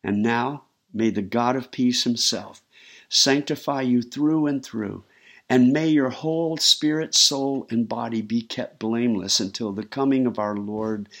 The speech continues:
Jesus. He who calls you is faithful, and he will do it.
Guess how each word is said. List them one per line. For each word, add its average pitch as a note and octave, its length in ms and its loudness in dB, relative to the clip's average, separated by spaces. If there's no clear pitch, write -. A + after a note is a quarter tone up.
Jesus. - 800 -4
He F3+ 240 4
who D#3+ 180 2
calls C#3 440 -2
you A#2+ 160 0
is A2+ 180 -2
faithful, A#2 720 -6
and G2 180 0
he G2 500 2
will G#2 200 0
do G2 320 -6
it. G2+ 260 -14